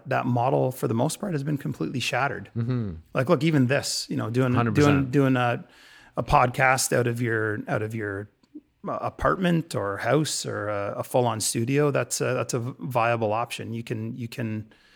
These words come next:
Speaker 1: create your own path much more, much more readily, which I think's exciting,
Speaker 2: Mm-hmm.
Speaker 1: terrifying and exciting, which is a great place to, uh, to be when you can't tell the difference between the two.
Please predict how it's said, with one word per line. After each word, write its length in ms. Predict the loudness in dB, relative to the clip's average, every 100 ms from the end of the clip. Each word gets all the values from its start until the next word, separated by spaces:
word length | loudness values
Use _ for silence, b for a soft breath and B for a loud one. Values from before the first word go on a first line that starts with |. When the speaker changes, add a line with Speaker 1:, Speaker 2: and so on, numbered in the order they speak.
| b b _
Speaker 1:
create 480 | -4 2 4 4 4
your 220 | 0 2
own 200 | 2 0
path 480 | -6 -8 -6 -6 -6
much 260 | -6 -4 -2
more, 400 | -2 -2 -4 -6
much 320 | -6 -6 -4
more 160 | -4 -2
readily, 520 | -4 -4 -4 -6 -6
which 240 | -4 4
I 100 | 4
think's 220 | 6 2
exciting, 500 | 0 0 2 2 -2 -10 -4
Speaker 2:
Mm-hmm. 300 | 0 0 -2 -8 _ -6
Speaker 1:
terrifying 680 | 0 4 4 4 2 4 2
and 180 | 2 -2
exciting, 440 | -2 -2 -2 -2
which 140 | -6 -6
is 100 | -4
a 40 |
great 280 | -4 -6 -4
place 320 | -6 -4 -4
to, 300 | -4 -4 -2
uh, 200 | -2 -4 -8 b b b -4
to 100 | 2
be 220 | 4 4
when 160 | 4 2
you 100 | 0
can't 280 | 0 -2 2
tell 160 | 0
the 120 | 2 2
difference 340 | 0 0 -4
between 380 | -6 -4 -2 -2
the 80 | -4
two. 240 | -8 -10